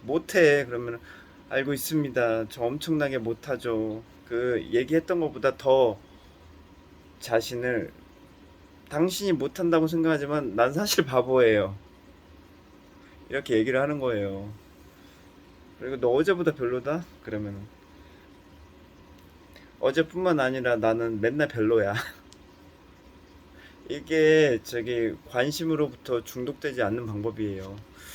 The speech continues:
그러면 어떻게 해야 되겠어요? 나는 그렇게 살면 되는 거고 다른 사람한테는 계속 관심을 중독되지 않는 범위 내에서 계속 주면 좋은 것 같아요.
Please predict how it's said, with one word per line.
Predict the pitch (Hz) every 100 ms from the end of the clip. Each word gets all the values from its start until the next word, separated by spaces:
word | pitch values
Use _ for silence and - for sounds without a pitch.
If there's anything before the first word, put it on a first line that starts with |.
| - -
그러면 | 196 185
어떻게 | 139 196 190
해야 | 190
되겠어요? | 165 143 131 113 107 120 107
나는 | 110 156 185
그렇게 | 151 143 -
살면 | 185 180 135
되는 | 117 123
거고 | 117 98 113 120 92 90 - - - - - - - -
다른 | - 139 175
사람한테는 | 196 208 202 180 175 147 123 127 131 113 95 - - - - - - - - -
계속 | - 143 -
관심을 | 127 127 147 151 120 92 - - - - - - - - - - - - - - - - - - - -
중독되지 | - 160 180 185 - 170 156
않는 | 147 123 147 143
범위 | 117 123 143
내에서 | 131 120 135 131 131 120
계속 | 127 131 - - - - - - - - - - - - 113
주면 | 110 175 214 170
좋은 | 147 147
것 | 170
같아요. | 127 104 123 101 113